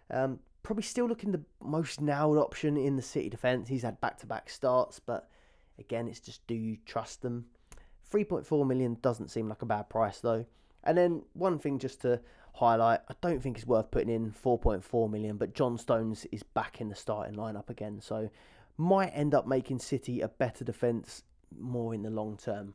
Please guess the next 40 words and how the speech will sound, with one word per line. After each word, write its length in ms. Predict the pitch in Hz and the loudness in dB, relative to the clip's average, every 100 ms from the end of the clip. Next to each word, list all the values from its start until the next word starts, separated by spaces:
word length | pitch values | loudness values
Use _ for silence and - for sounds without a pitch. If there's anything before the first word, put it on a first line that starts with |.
| - | -8
Before 300 | 160 240 220 | 4 10 10
we 100 | 196 | 10
go 160 | 208 | 8
on 80 | 202 | 6
to 100 | 180 | 6
Newcastle, 600 | 175 185 190 175 175 185 - | 4 6 6 4 6 4 4
if 160 | - | 0
you're 140 | 196 185 | 2 4
enjoying 240 | 165 175 | 6 4
the 60 | 151 | 4
video 240 | 139 147 | 4 4
so 220 | 139 156 | 6 4
far, 240 | 135 151 139 | 4 6 4
please 420 | - 233 220 196 | 4 2 2 0
do 180 | 175 160 | 2 4
leave 240 | 151 147 | 4 4
a 40 | 127 | 4
like 300 | 127 - - | 2 2 -2
and 180 | 127 120 | 0 0
subscribe 460 | 113 - 135 117 - | -4 -4 0 0 0
to 80 | |
the 100 | 113 | -10
channel. 400 | - 165 156 156 - _ _ _ _ _ - _ | 0 2 4 2 -4 _ _ _ _ _ -20 _
Or 200 | 156 156 165 | 2 2 4
if 120 | 196 | 6
you're 80 | 185 | 6
listening 360 | 170 165 151 143 | 6 4 4 6
on 200 | 143 131 | 4 6
podcast 540 | 160 151 - 131 - | 4 4 4 2 2
platforms, 560 | 139 - 135 135 127 - - - - - | -2 0 2 2 0 -4 -10 -12 -16 -4
please 220 | 147 131 | -2 -2
do 180 | - 120 | -2 -6
give 160 | 117 104 | -6 -10
us 80 | |
a 60 | 113 | -12
follow 380 | - 120 110 - | -4 0 0 0
on 140 | 104 | -2
there 200 | 104 101 | -2 -2
as 140 | 98 - | 0 6
well. 260 | 123 123 | 8 6